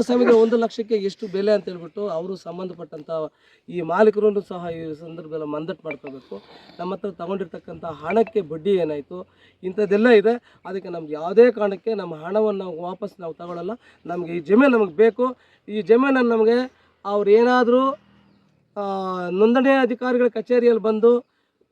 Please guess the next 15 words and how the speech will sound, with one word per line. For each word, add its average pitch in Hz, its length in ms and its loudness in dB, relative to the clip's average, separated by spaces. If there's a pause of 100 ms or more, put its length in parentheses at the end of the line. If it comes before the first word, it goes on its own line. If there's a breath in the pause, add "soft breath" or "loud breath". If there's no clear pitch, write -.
ನ್ಯಾಯಸಮ್ಮತವಾಗಿ 220 840 0
ನಮಗೆ 196 340 -2
ನಮ್ಮ 180 260 -6
ಹೆಸರಿಗೆ 202 340 -6
ನೋಂದಣಿ 202 300 0
ಮಾಡಿಕೊಟ್ರೆ 180 680 -10 (280)
ಉತ್ತಮ. 185 420 -4 (240)
ಇಲ್ಲಂತ 214 280 4
ಹೇಳಿದ್ರೆ 190 600 -4 (120)
ಇದನ್ನು 180 240 -8
ಯಾವುದೇ 220 440 4
ಕಾರಣಕ್ಕೆ 208 440 -2
ಬೆಳೆ 175 260 -4
ಮಾಡ್ಲಿಕ್ಕೆ 170 340 -8
ಬಿಡಲ್ಲ. 190 220 -4